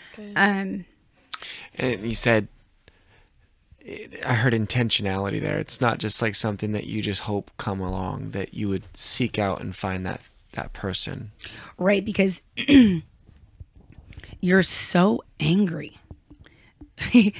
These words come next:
Speaker 2: You're so angry, and you don't recognize when you're, I've never been an angry person. I was always an optimist. And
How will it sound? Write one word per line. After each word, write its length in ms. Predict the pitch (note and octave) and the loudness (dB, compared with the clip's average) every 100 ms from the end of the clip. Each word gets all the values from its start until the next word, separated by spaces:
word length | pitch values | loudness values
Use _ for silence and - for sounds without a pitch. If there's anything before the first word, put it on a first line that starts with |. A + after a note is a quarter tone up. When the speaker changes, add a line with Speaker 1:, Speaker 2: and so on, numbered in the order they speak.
| - - - _ _ F#3+ | -16 -20 -20 _ _ 2
Speaker 2:
You're 200 | G3 G3+ | 6 6
so 280 | - A3+ A#3+ | 6 4 6
angry, 440 | G3 G#3 G3 G3+ | 6 6 4 2
and 140 | F3+ G3 | 4 6
you 180 | G3+ - _ D#3+ | 6 2 _ 4
don't 300 | G3 B3+ - | 6 6 2
recognize 880 | D#3+ E3 G3+ G3+ F#3+ F#3 - - - _ _ _ _ _ _ - | -4 -2 -2 -2 -4 -8 -10 -12 -20 _ _ _ _ _ _ 2
when 160 | A#3 A3 | 6 6
you're, 200 | A3 F#3+ - - _ | 6 2 -12 -20 _
I've 200 | E3 E3 | 2 6
never 180 | G3+ G3 | 6 6
been 140 | G3+ G#3+ | 4 4
an 100 | A3 | 4
angry 240 | A#3+ A#3 | 2 0
person. 480 | G#3 C4+ - F3+ - - - _ _ _ | 0 -2 -4 -8 -10 -20 -20 _ _ _
I 80 | F#3+ | -2
was 220 | F3+ F#3 | 0 2
always 400 | F3+ G3+ G3+ G3+ _ _ _ A#3 | 2 2 0 0 _ _ _ 0
an 80 | |
optimist. 640 | G3+ - G#3+ F#3 - - - - - _ _ | 0 0 -4 -6 -10 -14 -16 -20 -20 _ _
And 500 | F#3+ G3+ G3+ G#3 G3 | 0 2 0 -2 -4